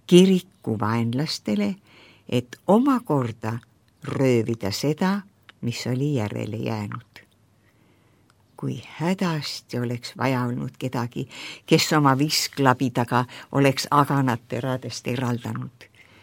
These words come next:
Gregoriusest ei olnud seda meest. Aga kui ta vähemalt pääseks Avignoni õukonna mõju alt, kui ta läheks tagasi Rooma, oleks vahest võimalik teda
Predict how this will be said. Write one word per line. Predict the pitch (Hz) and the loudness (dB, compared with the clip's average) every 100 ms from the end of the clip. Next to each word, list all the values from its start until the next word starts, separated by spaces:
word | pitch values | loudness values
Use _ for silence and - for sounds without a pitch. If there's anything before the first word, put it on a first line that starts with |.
| - _ _ _ _ _ - | -20 _ _ _ _ _ -14
Gregoriusest | 135 123 - 135 170 180 180 180 156 170 - - - | -10 -8 -2 0 0 0 -2 -4 -4 -8 -8 -12 -2
ei | 139 160 185 180 | 0 2 0 0
olnud | 110 101 127 117 - | -2 -4 -4 -8 -8
seda | 117 113 | -10 -10
meest. | 131 131 123 - - _ _ _ - - - - _ _ _ _ _ _ - | -8 -10 -10 -12 -16 _ _ _ -20 -20 -20 -20 _ _ _ _ _ _ -4
Aga | 151 156 | 0 2
kui | 143 180 | 4 6
ta | 160 156 | 6 8
vähemalt | 175 185 160 151 143 - - | 8 6 4 2 0 -4 0
pääseks | 190 214 196 - 123 - 135 | 2 4 2 -2 -4 -4 0
Avignoni | 147 160 139 127 120 117 120 | 2 4 2 2 2 2 2
õukonna | 151 202 180 123 117 110 110 120 | 4 4 2 0 -2 -2 -2 0
mõju | 160 165 139 110 | 2 2 2 0
alt, | 107 - - - - - - | -2 -10 -20 -16 -14 -14 8
kui | 196 | 10
ta | 180 | 10
läheks | 170 208 202 151 - | 8 6 2 -2 -2
tagasi | - 170 143 139 147 139 | 2 2 2 0 0 -2
Rooma, | 135 226 226 196 147 131 120 120 - - - _ - | -2 0 2 4 4 4 4 2 -8 -14 -16 _ -4
oleks | 220 202 185 - - | -2 0 -4 -10 -6
vahest | 139 127 - - 147 | -4 -4 -6 -8 -2
võimalik | 165 185 170 139 135 - | 0 0 -2 -4 -8 -10
teda | - - | -10 -8